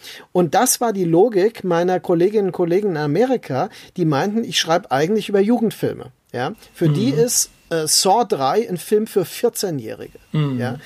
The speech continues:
Speaker 1: Weil nur ein vierzehnjähriger fragt sich, ja, was passiert denn, wenn ich in diese Kreissäge mit der Hand reinfasse? <laughs> Ja? Also jemand, der achtzehn oder zwanzig ist, entfernt sich davon schon wieder und jemand, der dreißig oder vierzig ist,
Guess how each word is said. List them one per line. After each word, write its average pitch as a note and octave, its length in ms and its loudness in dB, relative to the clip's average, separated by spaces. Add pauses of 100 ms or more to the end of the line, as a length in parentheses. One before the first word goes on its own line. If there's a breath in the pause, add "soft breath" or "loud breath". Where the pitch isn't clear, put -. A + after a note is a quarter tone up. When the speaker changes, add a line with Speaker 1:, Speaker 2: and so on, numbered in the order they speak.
(220 loud breath)
Speaker 1:
Weil D#3+ 160 0
nur A3 180 2
ein C#4+ 80 0
vierzehnjähriger E3+ 880 -2
fragt D3+ 400 -4
sich, A3+ 280 -2 (260 loud breath)
ja, E3+ 160 2
was E3 120 -2
passiert B3 460 -2
denn, C#4 140 0
wenn G3+ 120 2
ich F3+ 140 -4
in F3+ 80 -4
diese E3+ 200 0
Kreissäge E3+ 640 0
mit E3+ 140 -2
der D#3+ 140 2
Hand F3 240 0
reinfasse? D#3 760 -2
<laughs> - 120 -20
Ja? D#3 200 0 (840 loud breath)
Also G3 280 2 (200 loud breath)
jemand, G#3 380 2
der E3+ 360 2
achtzehn A3 440 0
oder F3 220 2
zwanzig E3+ 580 -2
ist, A#3+ 240 -2
entfernt G3+ 480 0
sich D4 140 -2
davon E3+ 340 0
schon D3 220 -2
wieder E3+ 320 2
und F3 120 -4
jemand, F3 280 0
der E3 80 2
dreißig D#3 440 -4
oder C#3+ 160 -2
vierzig A#3 520 -2
ist, F3 200 -6